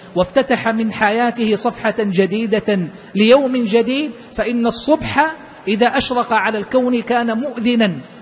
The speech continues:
بيوم جديد وحياة جديدة، فكأنما هذا الكون يتنفس مع الصباح، ولا أرعى أروع من تنفس يفتتح به اليوم المرء يومه بذكر الله،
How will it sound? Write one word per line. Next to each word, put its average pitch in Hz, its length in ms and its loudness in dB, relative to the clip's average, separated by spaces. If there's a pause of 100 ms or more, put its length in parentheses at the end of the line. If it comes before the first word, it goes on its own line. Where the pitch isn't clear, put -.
بيوم 233 360 4
جديد 202 680 0
وحياة 214 520 0
جديدة، 214 640 0 (280)
فكأنما 247 800 0
هذا 226 320 -2
الكون 226 580 0 (400)
يتنفس 226 720 0
مع 220 220 -2
الصباح، 202 680 2 (500)
ولا 247 420 4
أرعى 208 380 2
أروع 226 440 2
من 220 220 -2
تنفس 254 540 -2
يفتتح 247 600 -2
به 220 260 -2
اليوم 233 320 0
المرء 226 600 0
يومه 226 420 2
بذكر 196 380 -2
الله، 185 340 0